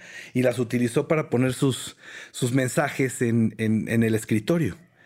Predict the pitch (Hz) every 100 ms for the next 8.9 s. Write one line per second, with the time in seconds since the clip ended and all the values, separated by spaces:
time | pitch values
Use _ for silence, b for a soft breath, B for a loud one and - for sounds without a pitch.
0 | b b - 156 156 175 185 147 160 151
1 | - 208 - 160 - - - B B B
2 | - 135 - - B B B - 127 123
3 | - 139 131 151 185 202 202 190 190 -
4 | - - - 170 175 180 180 143 131 123
5 | 110 107 - - - - 139 - 127 120
6 | 165 170 147 143 - - 123 120 - 156
7 | 160 170 170 123 123 143 147 139 143 147
8 | - 139 117 - 147 101 76 -